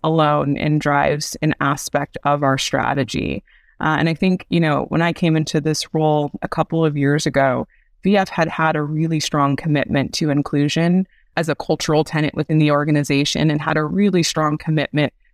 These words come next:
to diversity. Um, the equity component was new, and, and, and I wanna address that first because I think it leads us to the,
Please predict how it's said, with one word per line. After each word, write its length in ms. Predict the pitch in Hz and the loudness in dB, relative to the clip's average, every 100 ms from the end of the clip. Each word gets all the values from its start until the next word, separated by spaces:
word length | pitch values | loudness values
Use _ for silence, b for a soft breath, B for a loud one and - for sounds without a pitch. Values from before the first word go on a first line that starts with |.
| - | -6
to 120 | 175 | -2
diversity. 880 | 156 143 139 127 127 120 - - 196 _ _ - | 0 0 0 -2 -2 -6 -4 -6 -6 _ _ -4
Um, 200 | 165 151 | 0 0
the 180 | 156 - | 0 -2
equity 380 | 233 247 196 170 | -2 0 0 0
component 540 | 160 160 160 156 143 - | -2 -2 0 0 0 -2
was 220 | 147 151 | -2 2
new, 320 | 139 120 71 - | 2 2 -4 -6
and, 200 | 160 - | -2 -2
and, 180 | 160 165 | 0 -2
and 140 | - 170 | 0 0
I 40 | |
wanna 220 | 170 165 | 2 2
address 360 | 151 151 147 - | 2 0 -2 0
that 260 | 131 - | 0 -2
first 440 | - 147 135 - - | -4 -2 -2 -2 -4
because 280 | 147 160 151 | -2 0 -2
I 80 | |
think 240 | 147 151 143 | 0 -2 0
it 140 | - | -2
leads 280 | 139 143 - | 2 0 0
us 220 | 135 - | -4 -2
to 180 | - 143 | -2 0
the, 280 | 143 127 | 2 0